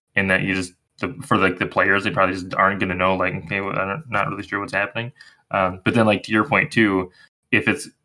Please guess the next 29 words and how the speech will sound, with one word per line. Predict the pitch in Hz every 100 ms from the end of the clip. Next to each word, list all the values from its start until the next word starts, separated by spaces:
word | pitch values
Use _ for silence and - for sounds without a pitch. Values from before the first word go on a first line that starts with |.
| _ _
continuously | - 104 - 135 131 120 107 110 98
a |
pain | 92 113 110
point | - 98 92 92
over | 98 98 92
the | 92
course | - 95 92 -
of | 92
a | 90
couple | 101 98
of | 90 -
sessions, | 120 110 98 90 90
then | 92
it | 90
probably | 101 92 92
needs | 90 87
to |
be | 90
changed. | - 104 113 143 143
If | 107
it | 101
was | 98 90
just, | 107 113
like, | 92
a | 95
weird, | 90 92 92 90 90 - _ _ -
uh, | 98 87 85 85 87 _ _ _ -
you | 101
know, | 85